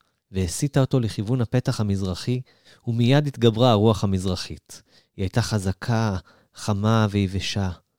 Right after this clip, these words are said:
"איזה קסם!" חשבה אביגיל כשהרגישה את משב הרוח החם והיבש בפניה.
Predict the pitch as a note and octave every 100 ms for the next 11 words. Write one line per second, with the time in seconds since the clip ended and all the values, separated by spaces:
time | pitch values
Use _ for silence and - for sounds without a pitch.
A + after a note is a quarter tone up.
0 | _ _ _ _ _ - - D#3+ - -
1 | F#3+ E3+ - E3+ C3+ A#2+ _ _ _ _
2 | _ - G#2+ A2+ A2+ G#2+ G#2+ G2+ G2+ G#2+
3 | - G2 F#2+ G2 G#2 G2+ - F#2 - F#2+
4 | F#2+ F#2+ G2 F#2+ - G#2 G2 F2+ F2 F2
5 | F2 G2 - F2 F2+